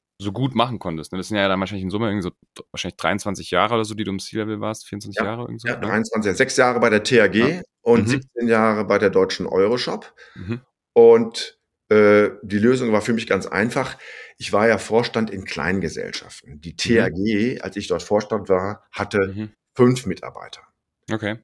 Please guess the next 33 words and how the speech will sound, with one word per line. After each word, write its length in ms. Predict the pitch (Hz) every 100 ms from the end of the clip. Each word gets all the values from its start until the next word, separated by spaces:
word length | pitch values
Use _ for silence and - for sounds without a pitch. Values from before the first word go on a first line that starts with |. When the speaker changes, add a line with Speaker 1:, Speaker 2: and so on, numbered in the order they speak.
| _
Speaker 2:
Die, 240 | - 104 104
die 140 | 107
Deutsche 380 | 101 110 107 98
Euroshop, 800 | 107 170 180 - - 170 - - _ -
immerhin 340 | 104 110 104
Bilanzsumme 460 | 95 95 110 104 104
von 160 | 101
vier 280 | 95 107 95
Komma 220 | - 95
zwei 180 | 90 92
Milliarden 420 | 98 87 87 92
Euro, 680 | - 87 117 120 87 92 123 - _
hatte 220 | 95 104
Speaker 1:
Mhm. 100 | 92
Speaker 2:
auch 240 | 123 160 190
nur 120 | 156
fünf 280 | 104 85 90
Mitarbeiter. 560 | - 60 50 50 - _ _ _
Bedeutet, 760 | - 98 117 175 147 156 -
Speaker 1:
Mhm. 420 | - - - - -
Speaker 2:
ein 360 | 92 98 92 - _ _ _ _
Vorstand 840 | - - 104 147 160 - 73 107 -
bei 60 |
einer 180 | 95 90
T 180 | - 98
A 60 | 85
G 300 | 117 135 127
wie 120 | 127
auch 200 | - -
bei 100 | 92
einer 180 | 95 87
Deutschen 380 | 87 95 -
Euroshop, 800 | 90 87 117 107 90 - 113 -